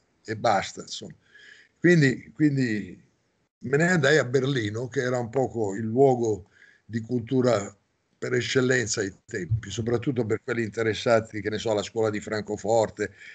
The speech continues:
a-, alle sociologie tedesche, alle filosofie tedesche. Berlino era,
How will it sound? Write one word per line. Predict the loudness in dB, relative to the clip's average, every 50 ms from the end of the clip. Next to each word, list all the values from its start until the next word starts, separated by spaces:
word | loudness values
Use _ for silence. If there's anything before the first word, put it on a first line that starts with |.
| -20 -8 _
a-, | 2 4 4 4 4 4
alle | 4 2 2
sociologie | 0 -2 -2 -4 -2 -2 0 2 2 0 0 0 -2 -4 -4
tedesche, | -4 -6 -2 0 0 0 0 -2 -4 -4 -4
alle | -2 -2
filosofie | -2 -2 -2 -2 -2 -2 -4 -6 -6 -4 -4 -4
tedesche. | -4 -4 -2 -2 -2 -2 -2 -4 -8 -8
Berlino | -8 -8 -6 -4 -2 -2 -2 -2 -4 -4
era, | -4 -4 -6 -6 -8 -10